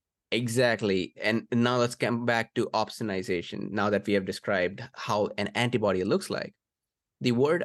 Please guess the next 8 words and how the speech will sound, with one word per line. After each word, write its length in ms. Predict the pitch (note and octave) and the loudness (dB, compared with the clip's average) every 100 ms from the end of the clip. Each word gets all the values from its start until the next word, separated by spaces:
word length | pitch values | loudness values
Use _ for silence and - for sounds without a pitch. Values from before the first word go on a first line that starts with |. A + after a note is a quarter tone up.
| - | -2
opsonization 960 | C3 C3 B2+ A2+ G#2 G#2 A#2+ E3+ G3 G3+ - _ | -2 0 0 0 0 -2 -2 -4 -6 -6 -14 _
comes 240 | - C3 C#3 | 0 0 0
from 220 | D3 C3 | 0 2
the 60 | G#2+ | 0
Greek 380 | - B2 C3 | 0 -2 0
word 340 | B2+ A#2 A#2 - | 2 2 2 -4
that 220 | A#2+ G#2+ A2 | -4 -2 -2
means 400 | G2+ G#2 G#2 | -2 -2 -4